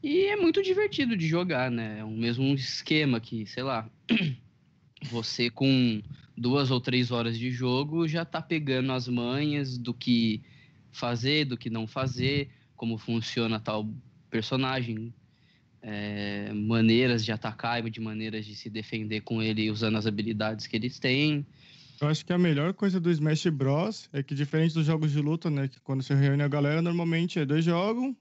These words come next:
Speaker 2: que, o que perdeu passa o controle. Do Smash Bros joga, tipo, quase todo mundo, né, ou pelo menos uns quatro, seis de uma vez, aí acaba sendo mais dinâmico.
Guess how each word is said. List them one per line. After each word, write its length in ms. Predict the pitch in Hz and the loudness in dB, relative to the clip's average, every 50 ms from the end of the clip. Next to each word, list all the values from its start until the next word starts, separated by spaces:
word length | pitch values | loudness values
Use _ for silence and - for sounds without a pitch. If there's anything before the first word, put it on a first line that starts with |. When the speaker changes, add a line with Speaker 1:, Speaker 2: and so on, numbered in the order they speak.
| _ _ | _ _
Speaker 2:
que, 260 | - 170 151 151 - - | -4 -4 -4 -2 -2 -2
o 80 | 160 | -2
que 100 | - 175 | 0 0
perdeu 340 | 165 185 185 175 165 180 190 | 2 2 2 2 2 0 0
passa 220 | - 196 196 185 | 0 -2 -2 -2
o 20 | - | -2
controle. 440 | 208 202 208 202 202 175 151 139 127 | -2 -2 -2 0 0 0 0 0 0
Do 60 | 135 | -2
Smash 260 | 131 123 139 143 139 | -2 0 -2 -2 -2
Bros 240 | 147 139 135 143 143 | -2 -2 2 2 4
joga, 240 | 151 160 151 170 175 196 - | 4 4 2 0 -2 -2 -4
tipo, 220 | - - - - 156 - _ _ _ _ _ _ _ _ | -12 -12 -8 -8 -8 -8 _ _ _ _ _ _ _ _
quase 260 | - 156 151 151 143 | -2 0 0 0 0
todo 220 | - 175 175 202 208 | 0 0 0 2 2
mundo, 340 | 190 170 185 220 214 180 | 2 2 2 2 2 2
né, 140 | 156 139 143 | 2 2 2
ou 80 | 160 170 | 0 0
pelo 240 | - 147 143 147 147 | -2 -2 -2 0 0
menos 300 | 147 143 151 160 147 175 | 0 0 0 0 0 0
uns 140 | 180 170 | -2 -2
quatro, 360 | - - 151 147 156 - 165 156 | 0 -2 0 0 0 -2 -4 -6
seis 280 | - - 147 147 143 | -4 -2 -2 -2 -2
de 40 | 139 | -2
uma 180 | 151 156 165 160 | -2 -2 -2 0
vez, 400 | 135 143 139 147 165 - - - _ _ _ _ _ _ _ - | 2 2 0 0 -2 -4 -8 -16 _ _ _ _ _ _ _ -6
aí 120 | - 139 139 | -2 0 0
acaba 280 | 135 135 151 147 151 | 0 0 0 0 0
sendo 240 | 147 - 165 156 156 | 0 2 0 2 2
mais 160 | 156 156 160 | 2 2 2
dinâmico. 600 | 147 175 180 185 180 165 156 147 139 - 143 139 | 2 2 2 2 2 2 2 0 -2 -4 -4 -4